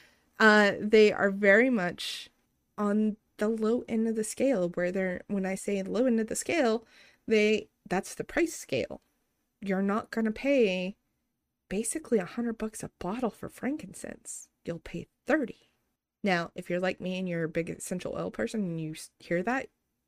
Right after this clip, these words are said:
go to Revive. It's, uh, Revive, I,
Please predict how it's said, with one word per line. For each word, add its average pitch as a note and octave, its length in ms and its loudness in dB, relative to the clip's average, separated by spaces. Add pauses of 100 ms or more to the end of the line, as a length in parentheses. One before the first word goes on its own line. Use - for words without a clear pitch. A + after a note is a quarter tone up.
go A#3 120 2
to F4 60 0
Revive. E4 480 0
It's, - 420 -10 (140)
uh, F#3 400 0 (200)
Revive, F#3 720 -2 (1500)
I, E3 260 -6